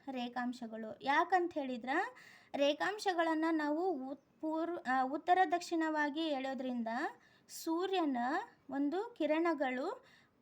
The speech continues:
ಯಾವುದೇ ರೇಖಾಂಶದ ಮೇಲೆ ನೇರವಾಗಿ ಬಿದ್ದಾಗ ಆ ರೇಖಾಂಶದುದ್ದಕ್ಕೂ ಎಲ್ಲ ಸ್ಥಳಗಳಲ್ಲಿಯೂ ಕೂಡ ಒಂದೇ ಸಮಯದಲ್ಲಿ ಮಧ್ಯಾಹ್ನ ಆಗುತ್ತೆ. ಆದ್ದರಿಂದ ಅವುಗಳನ್ನು ಮಧ್ಯಾಹ್ನ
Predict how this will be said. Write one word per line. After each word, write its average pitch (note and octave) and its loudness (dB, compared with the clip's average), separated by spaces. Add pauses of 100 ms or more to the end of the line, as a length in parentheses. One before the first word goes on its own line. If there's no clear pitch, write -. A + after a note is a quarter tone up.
ಯಾವುದೇ C#4+ 4
ರೇಖಾಂಶದ E4 2
ಮೇಲೆ D4 2
ನೇರವಾಗಿ D#4 2
ಬಿದ್ದಾಗ C#4 -2 (220)
ಆ C#4+ 2
ರೇಖಾಂಶದುದ್ದಕ್ಕೂ D4 0
ಎಲ್ಲ C#4 -2 (280)
ಸ್ಥಳಗಳಲ್ಲಿಯೂ D#4+ 0
ಕೂಡ D4+ -4 (480)
ಒಂದೇ D4+ 2
ಸಮಯದಲ್ಲಿ E4 2
ಮಧ್ಯಾಹ್ನ D4 0
ಆಗುತ್ತೆ. C4+ -4 (360)
ಆದ್ದರಿಂದ E4+ 4
ಅವುಗಳನ್ನು D#4+ 2
ಮಧ್ಯಾಹ್ನ D4+ 2